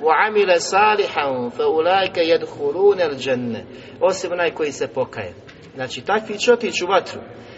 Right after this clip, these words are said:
Ali onaj koji se od njih pokaje, povjeruje, pa počne raditi dobro djelo, takve će uzvišeni Allah uvesti u džennet, وَلَا يُظْلَمُونَ شَيْئًا. I nikom od njih se nepravda neće učiniti.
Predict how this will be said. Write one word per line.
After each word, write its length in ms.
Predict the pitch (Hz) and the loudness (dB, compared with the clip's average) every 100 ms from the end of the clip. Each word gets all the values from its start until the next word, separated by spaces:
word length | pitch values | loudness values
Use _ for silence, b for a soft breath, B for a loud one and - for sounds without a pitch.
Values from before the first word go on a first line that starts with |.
| B | B
Ali 180 | - 160 | 0 4
onaj 220 | 226 247 | 6 6
koji 200 | 233 226 | 6 6
se 140 | 214 247 | 8 6
od 100 | 254 | 6
njih 140 | 247 226 | 4 4
pokaje, 460 | 214 - 262 240 - - - - - - - - - - | 4 4 2 2 -2 -12 -18 -18 -20 -20 -20 -20 -14 4
povjeruje, 580 | 226 247 233 170 127 95 - - - - | 6 6 4 4 0 -2 -8 -14 -16 -4
pa 80 | 170 | -2
počne 460 | 196 254 262 240 | 4 4 6 4
raditi 400 | 226 226 233 226 214 | 4 4 2 0 2
dobro 320 | 208 202 185 | 2 2 0
djelo, 300 | 190 214 185 - | 4 4 2 2
takve 400 | 214 220 208 185 | 0 0 0 -2
će 180 | - 190 | 0 0
uzvišeni 600 | 196 185 175 - 160 160 | 0 -2 -6 -6 -4 -2
Allah 340 | 185 175 147 | 2 2 2
uvesti 460 | 185 185 170 - 151 | 2 2 0 -2 -4
u 120 | 135 | -4
džennet, 560 | 123 180 190 190 185 - - - | 2 4 4 2 0 0 -6 -6
وَلَا 380 | 147 151 151 143 | -2 0 2 0
يُظْلَمُونَ 500 | 131 135 135 139 120 | -2 -4 -4 -6 -6
شَيْئًا. 380 | - 123 104 104 - B B B | -4 -6 -6 -10 -16 B B B
I 120 | 135 | 0
nikom 400 | 196 208 170 156 | 2 2 2 2
od 120 | 180 | 0
njih 160 | 170 147 | -2 -6
se 120 | 143 | -6
nepravda 460 | 156 - 139 127 | -6 -6 -4 -4
neće 300 | 123 123 - | -4 -4 -6
učiniti. 400 | 107 - 95 - | -10 -12 -14 -18